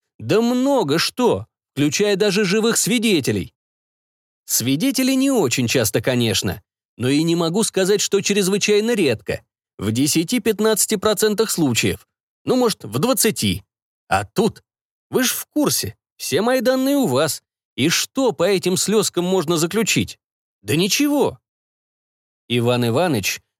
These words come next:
на какое-то время задумался. Пилот тем временем вывел борт на крейсерский курс, включил автопилот и чем-то там своим занимался. Чем именно, видно не было. "Ладно".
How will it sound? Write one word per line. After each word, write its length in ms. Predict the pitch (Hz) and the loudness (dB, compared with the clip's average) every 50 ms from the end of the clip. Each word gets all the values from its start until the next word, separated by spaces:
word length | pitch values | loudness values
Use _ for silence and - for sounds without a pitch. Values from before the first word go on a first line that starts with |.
| _ | _
на 180 | - 104 113 120 | -2 -2 0 0
какое-то 540 | - 127 131 - - 269 277 262 - 240 226 | 0 0 -2 0 -2 -2 -2 0 0 0 0
время 280 | 214 240 233 226 226 | 2 0 0 2 0
задумался. 840 | 214 196 226 220 180 147 127 123 117 113 104 - - - 98 80 - - _ _ _ _ _ _ _ _ _ | 2 2 0 0 0 0 0 0 0 0 -2 -2 -2 -2 -4 -4 -6 -10 _ _ _ _ _ _ _ _ _
Пилот 420 | - 107 104 104 107 139 160 - | -2 -2 0 2 0 0 0 -4
тем 240 | - - 131 117 117 | -4 -2 0 0 0
временем 600 | 113 117 120 120 117 113 113 113 104 95 90 87 - _ | 0 0 2 2 2 2 0 0 0 -2 -4 -6 -10 _
вывел 460 | - 113 135 247 262 202 165 139 123 104 | -6 -4 -2 0 0 2 2 0 0 -2
борт 340 | 95 110 156 180 - - | -2 -2 -2 -2 -2 -2
на 120 | 139 123 117 | -4 -4 -2
крейсерский 640 | - 127 127 123 113 - 127 107 - - - 113 98 | -2 0 0 0 0 0 -2 -2 -2 -4 -4 -4 -4
курс, 420 | - - 208 233 226 - - - - _ _ _ _ _ _ | -2 -2 -2 0 0 0 -2 -4 -8 _ _ _ _ _ _
включил 420 | - 127 135 - - - 277 226 | -2 -2 0 0 0 0 0 0
автопилот 680 | 147 113 - - 113 95 117 117 165 233 247 - - - _ _ _ _ _ _ - | 0 -2 -2 -4 -4 -2 -2 0 0 0 -2 -4 -10 -18 _ _ _ _ _ _ -4
и 140 | 120 117 | -4 -2
чем-то 480 | 117 - - - 269 269 247 - 240 214 | -2 -2 -2 0 0 0 0 0 0 0
там 180 | - 220 214 196 | 2 0 0 0
своим 480 | - - 202 220 220 202 180 147 131 | -2 -2 0 2 2 2 2 0 0
занимался. 840 | 120 117 127 131 135 131 127 120 117 110 101 - - 95 - - - _ _ _ _ _ _ _ _ - | 0 0 0 0 2 2 2 0 0 0 -2 -2 -4 -6 -6 -8 -12 _ _ _ _ _ _ _ _ -4
Чем 260 | - 123 104 104 123 | -2 0 0 2 2
именно, 440 | 156 156 135 117 107 98 90 104 - _ _ _ _ _ | 2 2 2 2 0 -2 -2 -6 -10 _ _ _ _ _
видно 380 | - 208 220 220 175 202 202 196 | -2 0 0 0 2 2 2 2
не 240 | 160 131 123 117 | 2 2 2 0
было. 320 | 107 107 101 92 85 - - _ _ _ _ _ _ _ _ _ _ _ _ _ _ _ _ _ _ _ _ _ _ _ _ _ _ _ _ _ | 0 0 0 -2 -4 -6 -12 _ _ _ _ _ _ _ _ _ _ _ _ _ _ _ _ _ _ _ _ _ _ _ _ _ _ _ _ _
"Ладно". 640 | _ 127 170 220 233 220 202 147 147 127 113 101 95 | _ -2 0 0 2 0 0 0 0 0 0 -2 -2